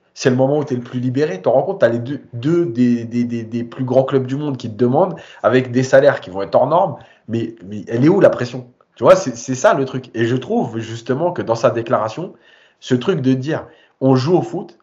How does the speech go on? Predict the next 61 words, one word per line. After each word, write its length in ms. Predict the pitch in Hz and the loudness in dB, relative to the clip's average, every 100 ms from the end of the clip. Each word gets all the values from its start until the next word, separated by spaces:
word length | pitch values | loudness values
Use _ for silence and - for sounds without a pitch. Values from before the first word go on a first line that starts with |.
| - | 0
moi, 140 | 156 | 2
c'est 160 | 180 120 | 2 -2
ce 80 | |
que 120 | - 117 | -6 -4
j'aime. 280 | 123 92 - _ _ - | -4 -6 -14 _ _ -14
Euh, 140 | 80 | -14
tu 120 | 95 123 | -4 -2
vois, 100 | 120 | 0
bon, 160 | 98 | -2
alors, 260 | 82 73 - | -4 -6 -10
c'est 160 | - - | -10 -4
pas 120 | 92 | -4
du 100 | - | -4
tout 100 | - | -8
la 120 | 90 | -6
même 100 | 92 | -4
carrière 300 | 92 98 101 | 0 2 2
et 80 | 101 | 0
tout, 100 | 170 | -2
mais 140 | 120 - - - | -4 -6 -18 0
tu 80 | |
vois, 100 | 120 | 4
mais 160 | 156 139 | 4 4
comme 160 | 131 120 | 2 4
l'avait 220 | 117 113 | 4 2
dit, 260 | 113 160 - _ _ | -6 -10 -12 _ _
quand 180 | 104 101 | -10 -4
il 60 | |
était 140 | 110 117 | -2 0
au 80 | 120 | 0
P 140 | 120 | 0
S 80 | 110 | -4
G, 240 | 147 185 _ _ | -6 -8 _ _
il 100 | 107 | -2
était 160 | 123 156 | 0 4
aussi 240 | 170 160 | 2 2
là-dedans, 280 | 135 123 143 | 0 0 -2
tu 140 | 143 175 | -4 -6
sais, 60 | |
toujours 260 | 165 156 156 | -4 -2 -2
détaché, 480 | 123 135 135 135 156 | -2 0 -2 -2 -4
le, 140 | 120 | -4
mais 260 | 110 113 107 - _ _ - | -4 -6 -8 -14 _ _ -6
je 80 | |
suis 80 | - | 4
remplaçant, 540 | 120 131 131 127 139 139 | 8 8 6 4 2 4
pas 100 | 120 | 4
remplaçant. 480 | 123 - 123 165 - - _ | 2 0 -2 -4 -8 -18 _
Le 80 | 113 | -6
mec, 180 | 143 165 | -4 -2
il 80 | 127 | 2
est 60 | |
là, 100 | 123 | 2
il 80 | 160 | 2
dit, « 100 | 131 113 | -2 -8
Mais 80 | |
moi, 160 | 110 165 | -4 -2
je 120 | 120 | -2
joue 200 | 107 123 | -2 0
au 20 | |
foot. » 340 | 123 - 165 | 0 -4 -12